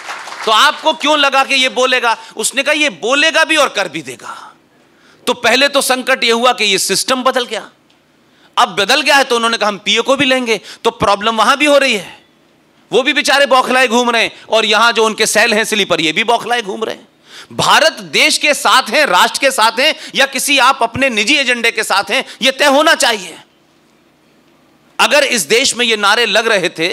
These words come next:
किसी ने लगाए कि भारत तेरे टुकड़े होंगे इंशाल्लाह, इंशाल्लाह। इंशाल्लाह का मतलब समझते हैं? समझते हैं इंशाल्लाह का मतलब? बताइए, हाँ नाम है। इंशाल्लाह का मतलब होता है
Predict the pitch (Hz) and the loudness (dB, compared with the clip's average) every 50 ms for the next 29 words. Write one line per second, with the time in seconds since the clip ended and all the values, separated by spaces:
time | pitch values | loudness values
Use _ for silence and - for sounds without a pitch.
0 | - 339 - _ _ _ _ _ _ _ _ _ _ _ _ _ _ _ _ - | -6 -10 -18 _ _ _ _ _ _ _ _ _ _ _ _ _ _ _ _ -4
1 | 269 - - 320 330 311 311 277 233 202 165 175 156 135 113 - - - _ _ | -2 0 0 0 2 2 2 2 2 0 0 -2 -2 -2 -4 -8 -14 -20 _ _
2 | _ _ _ _ _ _ _ _ _ _ _ _ _ _ _ 160 170 160 185 226 | _ _ _ _ _ _ _ _ _ _ _ _ _ _ _ -4 -2 0 2 2
3 | 277 285 285 277 - 240 247 247 240 - - - - - 233 233 214 196 202 220 | 4 4 2 0 0 0 0 0 0 0 -2 -4 -4 -2 -2 -2 0 0 0 0
4 | 214 208 196 - 185 196 196 180 - - 190 185 190 180 170 160 - 147 156 156 | 0 -2 -4 -2 -2 -4 -4 -2 -2 0 0 0 0 0 -2 -2 -2 -4 -4 -4
5 | 147 139 143 135 120 104 101 - - _ _ _ _ _ _ _ _ _ _ _ | -4 -6 -6 -6 -6 -10 -14 -14 -18 _ _ _ _ _ _ _ _ _ _ _
6 | _ _ _ _ _ _ _ _ _ _ _ _ _ _ _ _ _ _ 190 202 | _ _ _ _ _ _ _ _ _ _ _ _ _ _ _ _ _ _ -4 -2
7 | 170 - 190 185 190 196 202 208 202 214 214 220 214 196 214 208 - - 262 285 | 0 0 0 0 0 0 -2 0 -2 -2 -2 -4 -4 -2 -4 -4 -4 -2 -2 -4
8 | 320 320 - _ _ _ _ _ _ _ _ _ _ _ _ _ _ _ _ _ | -4 -6 -10 _ _ _ _ _ _ _ _ _ _ _ _ _ _ _ _ _
9 | _ _ _ _ _ _ _ - - - - 190 208 220 220 - 311 339 311 269 | _ _ _ _ _ _ _ -20 -10 -6 -4 -2 0 0 0 2 2 2 2 4
10 | 277 262 254 247 240 226 214 190 175 202 - 202 196 208 254 269 247 180 196 233 | 2 2 2 2 0 0 -2 -2 -2 -2 -2 0 0 0 0 0 2 2 2 0
11 | 226 214 214 208 175 123 101 - - _ _ _ _ - - - - - - - | 2 0 0 0 -2 -4 -6 -10 -16 _ _ _ _ -20 -20 -20 -20 -20 -20 -20
12 | - - - - - - - - 190 220 220 196 - 247 233 262 269 269 277 269 | -20 -20 -20 -20 -20 -16 -4 -2 0 0 0 0 0 0 0 0 0 0 0 0
13 | 262 254 240 226 226 220 - 233 214 220 226 220 269 285 262 | 0 -2 0 0 -2 -2 -2 -2 -2 -2 0 0 0 0 0